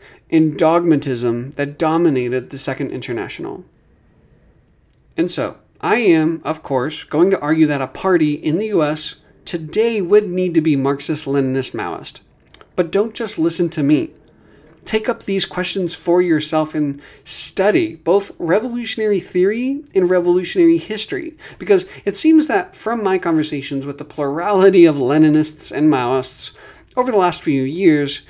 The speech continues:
here through my own political development, a reconstituted revolutionary communist party is currently envisioned in three conflicting ways. And the first way is as a Leninist and Maoist party.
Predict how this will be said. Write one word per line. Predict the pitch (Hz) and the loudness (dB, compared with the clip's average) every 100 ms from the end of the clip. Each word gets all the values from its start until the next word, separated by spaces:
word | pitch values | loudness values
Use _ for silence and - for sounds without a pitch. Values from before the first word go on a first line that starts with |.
| - - | -20 -8
here | - 156 | 0 0
through | 151 - 160 156 | 0 0 4 6
my | 147 139 | 4 2
own | 135 147 147 | 0 -2 -2
political | 143 139 135 131 | -4 -8 -8 -10
development, | 135 143 165 143 143 143 - - - 190 | -6 -2 -2 0 -2 -4 -14 -20 0 4
a | 180 | 6
reconstituted | 165 196 240 208 185 185 - 175 185 175 151 | 4 0 -4 -2 -2 -2 -6 -8 -4 -2 -2
revolutionary | 151 139 147 135 147 135 127 | -2 -2 -4 -4 -4 -4 -2
communist | 131 131 120 - | -4 -4 -6 -4
party | 220 196 165 | -2 0 0
is | 151 | -2
currently | - 320 320 214 180 | -2 0 0 2 0
envisioned | 151 156 143 143 139 | 2 2 0 -2 -2
in | 160 151 | -2 -4
three | 139 196 220 220 | -4 -6 -4 -4
conflicting | 214 175 156 - 156 143 131 | -6 -4 -4 -6 -4 -4 -4
ways. | 110 113 - - - _ _ _ _ _ _ _ _ _ _ _ | -6 -8 -12 -18 -20 _ _ _ _ _ _ _ _ _ _ _
And | 185 180 | 0 0
the | |
first | 156 294 302 - | 0 0 -2 0
way | 160 160 | 0 0
is | 185 160 147 | 2 2 0
as | - 160 147 143 139 | -2 -4 -2 -4 -6
a | 170 | -4
Leninist | 151 135 190 208 208 214 202 - - | -2 0 2 2 0 0 -4 -10 -10
and | 196 226 202 180 165 | -6 0 2 2 -2
Maoist | 156 165 156 143 - - | -4 -2 0 -2 -10 -10
party. | 147 120 - | -8 -8 -10